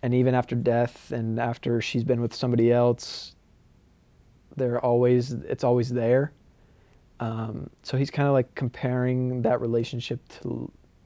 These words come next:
to a tattoo and how tattoos never go away. Um, and just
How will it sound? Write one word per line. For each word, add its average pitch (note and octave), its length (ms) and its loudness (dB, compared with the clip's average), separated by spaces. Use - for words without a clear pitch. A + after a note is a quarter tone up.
to - 140 -4
a A2+ 60 -4
tattoo B2 580 4
and A#2 100 -2
how A#2+ 180 -4
tattoos A#2+ 400 -6
never A#2 200 -2
go A#2 160 0
away. A#2+ 400 2
Um, A2 560 0
and A#2+ 180 -2
just C3 300 0